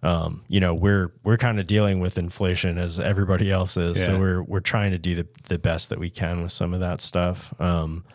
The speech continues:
Speaker 1: you know, we've, we've tried to keep price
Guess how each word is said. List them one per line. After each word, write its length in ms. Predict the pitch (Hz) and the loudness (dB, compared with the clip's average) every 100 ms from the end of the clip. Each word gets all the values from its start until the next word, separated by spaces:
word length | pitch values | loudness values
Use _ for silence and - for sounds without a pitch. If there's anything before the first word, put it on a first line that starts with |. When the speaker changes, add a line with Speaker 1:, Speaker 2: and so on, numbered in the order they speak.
| - _ _ _ _ | -20 _ _ _ _
Speaker 1:
you 80 | 90 | 0
know, 180 | 87 85 | 0 2
we've, 420 | 90 107 95 - - _ _ _ | 2 2 0 -6 -18 _ _ _
we've 160 | 113 | 2
tried 220 | 143 156 131 | 4 4 4
to 80 | |
keep 340 | 196 - 98 - | 2 -2 -4 -4
price 680 | - 90 90 - - - | -2 0 0 0 -2 -6